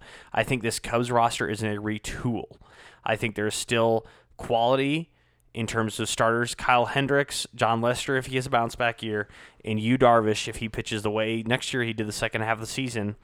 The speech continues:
is your ace. Um, I feel like there's a lot of talent in the infield.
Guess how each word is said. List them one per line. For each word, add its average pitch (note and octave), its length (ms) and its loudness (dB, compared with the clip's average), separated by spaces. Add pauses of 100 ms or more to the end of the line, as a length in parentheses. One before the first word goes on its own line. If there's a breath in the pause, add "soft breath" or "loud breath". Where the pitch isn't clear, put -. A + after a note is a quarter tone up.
(280 soft breath)
is G#2+ 160 -2
your G#2+ 120 0
ace. - 420 -8 (480 soft breath)
Um, G2 300 0
I G#2 120 0
feel A#2+ 200 4
like A2+ 120 2
there's G#2 160 -4
a G2+ 40 -10
lot A2 280 0
of A2+ 60 -6
talent B2+ 480 2 (180)
in G#2+ 100 -2
the G#2+ 160 2
infield. A#2+ 480 0